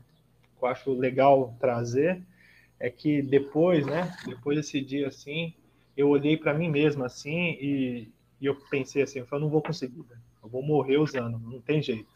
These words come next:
Já tentei de tudo e não vou conseguir." E aí, depois, né, no processo de recuperação, eu entendi que quando eu reconheci que eu não ia conseguir, eu abri a porta do processo, porque eu me rendi.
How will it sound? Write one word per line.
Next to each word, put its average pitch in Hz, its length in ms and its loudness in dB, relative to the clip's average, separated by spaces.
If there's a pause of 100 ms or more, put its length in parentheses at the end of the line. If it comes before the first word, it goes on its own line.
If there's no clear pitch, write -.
(120)
Já 117 120 -6
tentei 135 340 -4
de 139 100 -2
tudo 131 280 -8
e 147 40 -8
não 147 120 -6
vou 143 140 -4
conseguir." 135 480 -8 (680)
E 135 140 2
aí, 170 640 2
depois, 160 580 0
né, 180 340 -4
no 139 100 -10
processo 135 460 -4
de 127 60 -6
recuperação, 147 920 -4 (440)
eu 139 120 2
entendi 151 580 -2
que 165 440 -2
quando 165 280 -2
eu 165 280 2
reconheci 147 960 0 (680)
que - 80 -2
eu 143 60 2
não 160 280 4
ia 151 160 6
conseguir, 147 960 -2 (300)
eu 147 140 2
abri 143 300 4
a 160 80 2
porta 147 400 2
do 156 100 0
processo, 151 760 -2 (260)
porque 127 220 -8
eu 139 60 0
me 139 100 -6
rendi. 135 420 -4